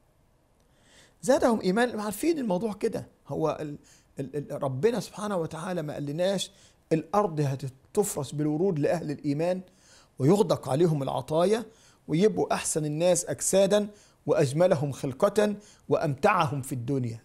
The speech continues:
ما لو كده كان كل الناس أمنت. هو الكافر بيكفر أساسا عشان يستبيح المال ويستبيح العرض ويبقى براحته. فلما نقول للمؤمنين: "انتوا اللي هتبقوا جمال وهتبقوا أغنياء وهتبقوا رؤساء وملوك وهتبقوا انتوا ليكوا الزعامة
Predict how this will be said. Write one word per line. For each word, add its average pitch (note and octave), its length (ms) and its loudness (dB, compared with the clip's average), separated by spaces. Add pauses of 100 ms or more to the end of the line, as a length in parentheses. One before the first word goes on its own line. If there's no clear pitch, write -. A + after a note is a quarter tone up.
(100)
ما C3+ 100 -4
لو D#3 160 2
كده G3+ 360 0 (300)
كان D3+ 120 -2
كل A3+ 220 0
الناس G#3+ 360 -2
أمنت. E3+ 380 -4 (480)
هو E3 120 6
الكافر F#3 340 2
بيكفر F3+ 500 0
أساسا F3+ 400 2 (360)
عشان G#3+ 300 2
يستبيح F#3+ 480 2
المال E3+ 360 4
ويستبيح D#3+ 540 0
العرض E3+ 420 2
ويبقى D#3+ 280 0
براحته. E3+ 400 0 (1200)
فلما A3 440 2
نقول G#3+ 300 2
للمؤمنين: E3 720 2
"انتوا A3 260 2
اللي F3+ 100 4
هتبقوا D#3+ 420 2
جمال D3+ 440 4
وهتبقوا C#3+ 1200 -2
أغنياء D3 500 6
وهتبقوا C#3+ 640 0
رؤساء - 440 0
وملوك D3 640 4
وهتبقوا D3+ 400 -4
انتوا D3+ 200 -6
ليكوا D#3+ 220 -2
الزعامة C#3+ 720 2